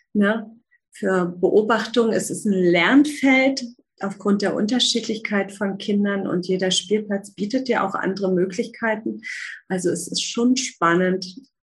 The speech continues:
ähm, für so ein Kind auf dem Spielplatz etliches zu lernen.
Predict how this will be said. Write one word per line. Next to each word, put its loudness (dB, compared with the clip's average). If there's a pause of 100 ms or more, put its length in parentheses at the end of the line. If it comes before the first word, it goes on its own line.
(540)
ähm, 0
für -4
so -2
ein 0
Kind -2 (680)
auf -6
dem -4
Spielplatz -4
etliches -4
zu -2
lernen. 0